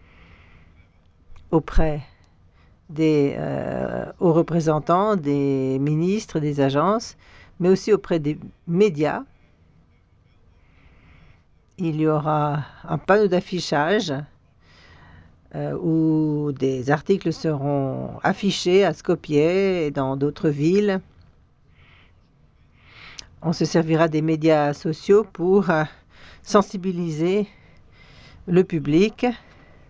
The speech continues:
sur l'importance de l'accès équitable, euh, et cetera. Depuis janvier prochain, nous allons commencer le nouveau système de tarifs.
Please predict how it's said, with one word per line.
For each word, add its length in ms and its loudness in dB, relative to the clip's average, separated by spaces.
sur 240 0
l'importance 560 0
de 60 0
l'accès 360 2
équitable, 760 0
euh, 380 0
et 160 -4
cetera. 460 -2
Depuis 480 2
janvier 720 -2
prochain, 560 0
nous 140 0
allons 180 2
commencer 360 2
le 120 0
nouveau 440 0
système 440 -2
de 100 0
tarifs. 640 -2